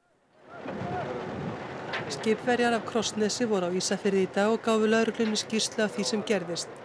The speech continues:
Hafsteinn Garðarsson, skipstjóri, hefur verið stýrimaður og aflýsingaskipstjóri á Krossnesi í fimm ár. Hann segist hafa verið í koju þegar slysið varð.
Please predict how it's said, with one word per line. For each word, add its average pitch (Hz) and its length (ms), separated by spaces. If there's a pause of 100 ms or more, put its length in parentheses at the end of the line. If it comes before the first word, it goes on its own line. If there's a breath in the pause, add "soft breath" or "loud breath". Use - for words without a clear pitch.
(320 loud breath)
Hafsteinn 202 440
Garðarsson, 190 560
skipstjóri, 185 640
hefur 196 200
verið 185 180
stýrimaður 202 680
og 202 140
aflýsingaskipstjóri 190 960
á 196 160
Krossnesi 202 560
í 196 80
fimm 214 240
ár. 156 140 (880 loud breath)
Hann 214 160
segist 240 240
hafa 240 160
verið 233 160
í - 80
koju 190 400
þegar 214 240
slysið 220 400
varð. 156 220